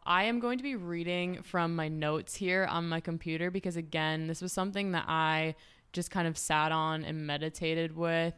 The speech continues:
and also listened to a couple of podcasts, read some articles on different things, and just collected some information that I want to make sure I can get this message across as clear as possible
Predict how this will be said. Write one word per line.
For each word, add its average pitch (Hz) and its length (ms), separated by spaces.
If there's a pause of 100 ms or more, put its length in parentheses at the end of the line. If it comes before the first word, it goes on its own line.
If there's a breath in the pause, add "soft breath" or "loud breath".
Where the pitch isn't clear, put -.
and 156 360
also 156 580 (300 loud breath)
listened 165 260
to 160 100
a 151 60
couple 156 300
of 151 120
podcasts, 165 1000
read 156 220
some 156 220
articles 156 540
on 156 120
different 156 400
things, 151 300
and 156 120
just - 160
collected 160 460
some 190 160
information 156 840
that 151 280 (480 loud breath)
I 170 180
want 175 340
to 170 320
make 156 200
sure 156 140
I 151 80
can 156 140
get 151 140
this 151 160
message 151 320
across 147 420
as 151 100
clear 226 280
as 214 140
possible 160 720